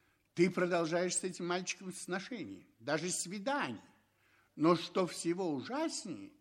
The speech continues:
ты решаешься с ним переписываться. По городу начинают распространяться слухи. Уже обрадовались, уже затрубили во все рога. И вдруг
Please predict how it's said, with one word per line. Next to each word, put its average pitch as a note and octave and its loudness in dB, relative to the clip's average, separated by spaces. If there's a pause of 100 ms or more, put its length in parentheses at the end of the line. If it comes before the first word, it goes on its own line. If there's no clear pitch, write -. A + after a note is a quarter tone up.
(640)
ты G3+ 2
решаешься B3+ 0
с - 0
ним B3 6
переписываться. G3+ -8 (1700)
По B2+ -6
городу D3 4
начинают D3 -2
распространяться C#3 -6
слухи. C3 -4 (420)
Уже C3+ 2
обрадовались, D#3 6 (320)
уже C#3 4
затрубили F3 2
во E3+ 4
все - 0
рога. F3+ 6 (540)
И G3+ 2
вдруг F#3+ 0